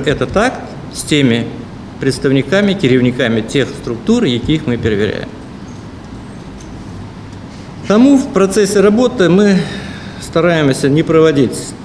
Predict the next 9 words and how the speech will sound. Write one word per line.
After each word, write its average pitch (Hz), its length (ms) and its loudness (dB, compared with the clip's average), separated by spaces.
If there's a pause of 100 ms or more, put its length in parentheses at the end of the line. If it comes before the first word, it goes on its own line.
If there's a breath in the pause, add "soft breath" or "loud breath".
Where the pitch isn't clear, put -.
(960)
занадто 131 480 2
лишнього 123 520 2
розголосу 170 600 4 (120)
по 143 80 -2
поводу 135 380 2
тих 180 260 0 (400)
чи 156 80 0
інших 139 320 2
питань, 190 440 0